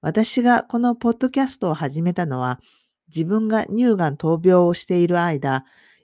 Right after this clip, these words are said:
一番励みになったのは、他の乳がん患者さんたちの言葉だったからです。私の体験記が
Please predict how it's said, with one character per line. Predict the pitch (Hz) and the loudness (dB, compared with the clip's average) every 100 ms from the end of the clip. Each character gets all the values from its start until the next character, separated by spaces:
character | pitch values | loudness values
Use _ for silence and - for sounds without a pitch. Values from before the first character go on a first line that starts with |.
| _ | _
一 | 170 - 233 | -10 -4 0
番 | 247 247 | 0 0
励 | 247 - 226 254 | -4 -6 -4 -2
み | 269 | -2
に | 233 | -4
な | 165 170 | -2 -6
っ | - | -6
た | 151 | -8
の | 135 | -6
は、 | 123 127 - _ _ _ _ _ | -6 -6 -10 _ _ _ _ _
他 | _ 175 202 208 | _ -8 -4 -2
の | 196 | -2
乳 | 165 190 220 | -2 0 0
が | 240 | 0
ん | 240 | -2
患 | 254 262 | -2 -2
者 | 214 | -2
さ | 190 143 | -6 -6
ん | 135 | -8
た | - | -10
ち | 151 143 | -14 -10
の | 131 - | -10 -10
言 | - 196 | -10 -4
葉 | 240 | -4
だ | 180 | -4
っ | 131 | -6
た | 139 | -8
か | - | -10
ら | 123 | -12
で | - - | -12 -14
す。 | - _ _ _ _ _ _ _ _ _ _ _ | -16 _ _ _ _ _ _ _ _ _ _ _
私 | 160 165 - | -6 -6 -4
の | 175 | -4
体 | 165 180 175 | -2 -2 -2
験 | 185 156 | -2 -4
記 | - | -2
が | 151 139 | 0 0